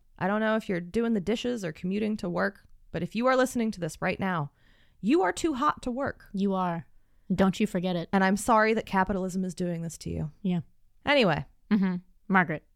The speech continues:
Speaker 1: She had a tough go of it.
Speaker 2: Yeah.
Speaker 1: She
Speaker 2: She's nannying for this fa-, new family, but they're losing everything as
Speaker 1: They,
Speaker 2: well.
Speaker 1: yeah, they just dip out. They just,
Speaker 2: Oh.
Speaker 1: they just leave. They leave the country and do not pay her.
Speaker 2: Uh-oh.
Speaker 1: She's left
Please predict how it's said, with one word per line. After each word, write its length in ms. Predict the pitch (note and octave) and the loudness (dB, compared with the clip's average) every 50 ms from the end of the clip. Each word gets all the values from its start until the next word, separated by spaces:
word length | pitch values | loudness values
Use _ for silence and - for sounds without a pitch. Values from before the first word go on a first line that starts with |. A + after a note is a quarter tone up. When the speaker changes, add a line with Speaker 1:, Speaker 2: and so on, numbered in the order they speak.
| _ _ _ _ | _ _ _ _
Speaker 1:
She 200 | - - - F4 | -4 2 4 6
had 140 | E4 D4+ D4 | 8 8 6
a 40 | C#4+ | 6
tough 280 | - B3+ A#3 G3+ - - | 6 4 4 4 2 0
go 200 | G3 D#3+ C#3+ C#3 | -2 0 0 -2
of 140 | - - | -4 -6
it. 140 | - - - _ _ - | -10 -14 -14 _ _ 0
Speaker 2:
Yeah. 240 | G3+ G#3 F3 D#3 - _ _ _ _ _ _ - | 2 2 2 2 -2 _ _ _ _ _ _ -8
Speaker 1:
She 720 | - - - - A3+ G#3+ G#3 G3+ G3 F#3+ F#3+ F#3 F#3+ F3 | -4 -2 0 0 0 0 0 -2 -2 -2 -4 -4 -6 -4
Speaker 2:
She's 160 | - - F#3+ F3+ | -2 0 2 4
nannying 480 | F#3+ G3 G3+ G#3 G#3+ A3 A3+ A3+ G#3+ | 4 4 4 4 4 4 2 2 0
for 100 | - G#3+ G3+ | 0 -2 -2
this 260 | G3 F#3+ - - - _ | -2 -4 -6 -10 -12 _
fa-, 200 | - G3 F#3+ F#3 | -2 -2 0 2
new 180 | - F#3 F#3 F3+ | 2 2 2 2
family, 580 | - - F#3 F3+ E3+ E3+ D#3+ D#3 D#3 D#3 D3+ - - | 0 -2 0 0 0 0 -2 -2 -4 -4 -6 -8 -10
but 280 | F3 E3 D#3+ E3+ E3 - | -8 -4 -2 -2 0 0
they're 420 | F3+ F#3 F#3+ F#3 F#3 F#3 F3+ - _ _ _ _ _ - | 2 2 2 2 0 0 -2 -6 _ _ _ _ _ -2
losing 280 | F#3 F3+ F3+ E3 E3+ | 0 2 2 2 0
everything 460 | E3 D#3+ D#3+ D#3+ - E3 D#3 D#3 D#3 - _ _ _ _ _ - - - | -2 -4 -6 -6 -6 -6 -6 -6 -8 -10 _ _ _ _ _ -12 -6 -2
as 60 | E3+ | 2
Speaker 1:
They, 60 | G#3 | 2
Speaker 2:
well. 160 | F3+ D3 E3+ _ _ - | 2 2 0 _ _ 0
Speaker 1:
yeah, 200 | F#3+ G#3 F#3+ D#3+ | 2 2 4 4
they 100 | G3 G#3 | 4 4
just 180 | A#3 B3 F#3+ | 4 4 4
dip 180 | D3+ F#3+ F3+ - | 4 4 4 4
out. 240 | D3 C#3 - - - _ _ _ _ - | 4 2 2 -2 -6 _ _ _ _ 6
They 100 | F#3+ F#3+ | 8 8
just, 140 | G3+ A#3 A#3+ | 8 8 6
Speaker 2:
Oh. 120 | F3+ D3 | 6 6
Speaker 1:
they 100 | F3+ A#3 | 4 4
just 200 | C4 D4 A3+ - | 4 2 -2 -2
leave. 460 | - D#3 F3+ A3 G#3+ E3+ C3+ B2+ - - | 2 4 6 6 6 4 2 -4 -2 2
They 140 | F#3 F#3+ F#3+ | 4 4 6
leave 300 | G3+ A#3 C4 D#4 C4 B3 | 8 8 6 6 6 4
the 80 | C#4 | 2
country 420 | - A#3+ A3+ A3 G#3+ - G#3 F#3+ F3+ | 4 4 4 4 4 2 2 2 2
and 120 | E3 D#3+ D#3+ | 0 0 0
do 100 | E3+ D#3+ | 0 -2
not 200 | D3+ D3 - - | -2 -4 -4 -4
pay 180 | - D3 C3 B2 | -4 -4 -4 -6
her. 320 | B2 C3 - - F#3 - _ _ _ - | -6 -8 -10 -10 -12 -12 _ _ _ 0
Speaker 2:
Uh-oh. 260 | G3+ B3 A3+ E3+ D#3+ - _ _ _ _ | 2 2 2 2 0 -2 _ _ _ _
Speaker 1:
She's 280 | - - G#3 G3 F3 - | -2 2 4 4 4 4
left 320 | F3+ E3 D#3 - - - | 0 -2 -2 -4 -8 -16